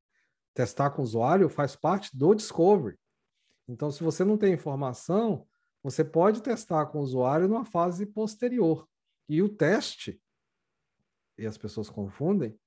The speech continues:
acha que o teste é o último, é o último ajuste, aí você lança, não. O teste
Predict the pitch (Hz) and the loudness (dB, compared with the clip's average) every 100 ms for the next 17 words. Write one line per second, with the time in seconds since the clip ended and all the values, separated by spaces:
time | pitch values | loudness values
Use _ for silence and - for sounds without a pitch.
0 | _ _ _ _ _ 117 120 120 104 107 | _ _ _ _ _ -6 -6 -6 -6 -6
1 | - 135 135 - 107 110 147 170 - 110 | 0 0 0 -4 -4 -2 -2 -2 -4 -6
2 | 110 113 147 - 123 107 143 175 131 127 | -4 -2 -2 -4 -6 -2 -2 0 0 0
3 | 120 117 107 156 196 - 127 123 120 101 | -2 -4 0 2 2 0 -8 -6 -6 -8
4 | - _ _ _ 123 - 131 180 294 - | -12 _ _ _ -10 -4 0 0 0 -4
5 | 175 110 | -8 -8